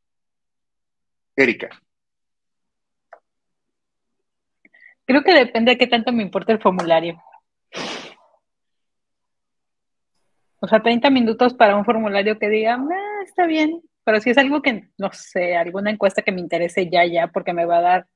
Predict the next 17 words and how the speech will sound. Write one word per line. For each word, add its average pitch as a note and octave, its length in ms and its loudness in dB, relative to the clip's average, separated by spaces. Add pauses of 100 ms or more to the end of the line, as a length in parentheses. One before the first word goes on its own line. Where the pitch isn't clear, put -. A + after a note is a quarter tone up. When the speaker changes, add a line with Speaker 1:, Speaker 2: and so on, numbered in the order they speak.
(460)
Speaker 2:
un G3 180 -12
descuento G3 680 -2
o F#3+ 100 2
algo G#3 240 6
más G#3+ 200 0
específico, G#3+ 600 -2
tal G3 180 -2
vez G3 160 -6
sí F#3+ 100 -10
quisiera F#3 320 -8
que - 80 -20
fuera F3+ 240 -6
más F3 200 -8
inmediato, E3+ 540 -8
pero F3 220 -12
si F#3 160 -10
es - 240 -14